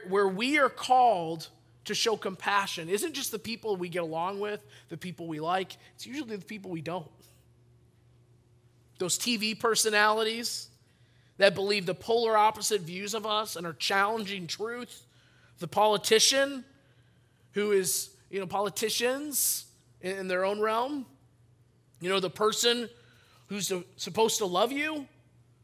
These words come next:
but has used your love for them and abused it. The person who took advantage of you, who lied to you. You know, we think about sinners, and yeah, they're sinners, but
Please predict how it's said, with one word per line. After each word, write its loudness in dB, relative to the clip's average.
but 0
has -2
used -2
your -2
love 4
for -2
them 0
and -2
abused -10
it. -6
The -10
person 4
who -4
took -4
advantage 0
of 2
you, -2
who -6
lied 2
to -6
you. -4
You -12
know, 2
we 0
think 0
about 4
sinners, 2
and -6
yeah, 0
they're -4
sinners, -8
but -6